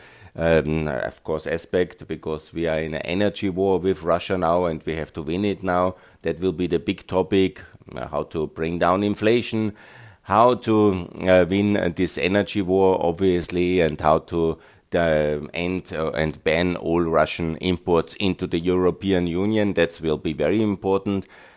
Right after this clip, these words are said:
I again will also campaign on nato membership of Ukraine,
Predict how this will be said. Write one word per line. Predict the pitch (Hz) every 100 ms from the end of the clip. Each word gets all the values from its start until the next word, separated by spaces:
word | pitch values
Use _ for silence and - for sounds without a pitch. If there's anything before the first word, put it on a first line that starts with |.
| -
I | -
again | 92 92 98 101 104
will | 98 98
also | 101 101 - 98 87
campaign | - 85 - 78 90 90
on | - 85 82
nato | 78 113 120 104
membership | 98 92 - 101 -
of | 78 85
Ukraine, | 95 - 87 87 101 104